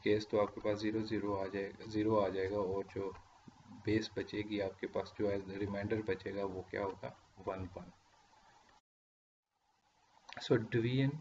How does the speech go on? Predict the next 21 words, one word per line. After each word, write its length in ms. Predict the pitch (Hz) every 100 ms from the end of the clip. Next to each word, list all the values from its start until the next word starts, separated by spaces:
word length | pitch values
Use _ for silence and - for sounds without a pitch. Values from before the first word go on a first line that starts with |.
| -
by 60 | 113
shifting 420 | - 110 - 113 107
right, 260 | 90 90 - -
अगर 220 | 107 120
आप 300 | 120 120 - - - -
decimal 400 | 123 117 135 135
number 280 | 135 117 123
को 180 | - 127
टेन, 360 | - 131 135
अ, 440 | 131 - - - 110
अ, 360 | 110 107 107 - 117 113 113 - - - -
राइट 520 | 110 110 117 131 -
शिफ्ट 440 | - - 156 156 -
दे 160 | 113
रहे 140 | 107 110
हैं, 140 | 131
तो 100 | -
इसका 240 | 110 - 120
मतलब 400 | 110 110 113 113
है 60 |
आप 220 | 107 107